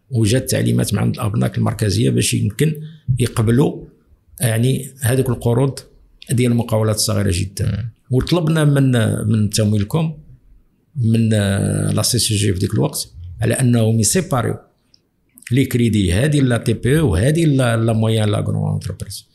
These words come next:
Speaker 1: هي فاش جات لا غولونس في، في جوان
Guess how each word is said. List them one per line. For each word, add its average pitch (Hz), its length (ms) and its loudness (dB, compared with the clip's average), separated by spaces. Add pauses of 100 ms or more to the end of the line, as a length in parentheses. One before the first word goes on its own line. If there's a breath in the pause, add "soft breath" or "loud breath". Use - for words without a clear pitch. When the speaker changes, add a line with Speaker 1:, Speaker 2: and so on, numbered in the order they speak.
(360 soft breath)
Speaker 1:
هي 117 180 2
فاش 131 280 2
جات 135 300 0 (340)
لا 107 100 0
غولونس 120 540 0 (1300)
في، 101 300 -4
في 107 120 -2
جوان 117 480 0